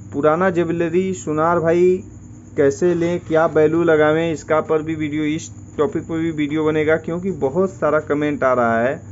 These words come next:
कि हम उसका पुराना value का कैसे लगाएं, क्योंकि testing machine सबके पास तो available है नहीं। तो manual रूप से testing कर सकते हैं, जो थोड़ा chemical होता है और रासायनिक प्रक्रिया के आधार पर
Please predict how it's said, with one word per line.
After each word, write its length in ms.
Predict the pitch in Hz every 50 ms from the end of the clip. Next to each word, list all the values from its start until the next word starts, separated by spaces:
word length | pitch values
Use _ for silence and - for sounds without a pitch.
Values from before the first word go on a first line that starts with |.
| - - - - - - - - - - - - - - - - - -
कि 320 | 143 139 143 143 143 139
हम 200 | 135 143 143 156
उसका 240 | 151 143 - 170 160
पुराना 380 | - - 143 143 147 147 156 165
value 280 | 151 147 143 143 147 139
का 260 | 123 139 139 135 131 127
कैसे 320 | 113 127 123 117 131 127
लगाएं, 280 | 120 117 107 107 101 107
क्योंकि 300 | 104 156 156 151 - 165
testing 440 | - - 156 151 151 - 190 190 180
machine 240 | 175 - 185 185
सबके 300 | 180 - 180 175 - 190
पास 200 | 180 185 180 175
तो 120 | 175 - 175
available 420 | 165 165 165 165 160 175 175 175
है 180 | 165 185 196 202
नहीं। 240 | 185 180 175 175 180 - - - - - - - - - -
तो 180 | 165 165 165 165
manual 420 | 165 175 190 196 208 214 220 214
रूप 180 | 208 202 208 202
से 180 | 196 - 202 190 190 -
testing 380 | 185 175 170 - - 185 185 180
कर 160 | 180 170 165
सकते 340 | - - 160 - - 160 156
हैं, 260 | 156 156 151 151 151
जो 300 | 143 156 165 165 165 156 -
थोड़ा 240 | - 151 147 156 151
chemical 460 | - 117 143 139 143 127 143 160 160
होता 260 | 156 156 151 - 160 160
है 280 | 147 160 156 160 165 - - - - - - - - - - - - - -
और 420 | 127 131 131 131 131 131 117 104 - - - - -
रासायनिक 460 | 117 131 139 139 156 156 156 160 165 - -
प्रक्रिया 460 | - 147 147 - 151 147 151 156 160
के 140 | 160 160 156
आधार 320 | 143 123 127 139 139 143 151
पर 340 | - 143 147 147 151 -